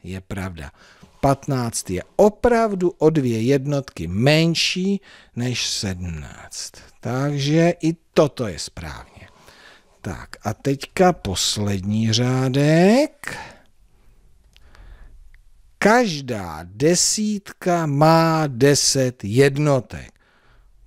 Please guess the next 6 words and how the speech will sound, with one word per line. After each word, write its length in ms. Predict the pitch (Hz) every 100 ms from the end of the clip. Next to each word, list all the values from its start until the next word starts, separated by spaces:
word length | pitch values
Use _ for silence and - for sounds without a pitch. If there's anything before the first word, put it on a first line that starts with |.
| -
Tak 80 | 123 -
já 240 | 107 120
nějakou 560 | 131 131 127 - 139 135
znázorním. 880 | 120 123 120 110 113 104 80 65 78
Jeden, 720 | 98 123 139 135 131 131 113
dva, 400 | 101 101 117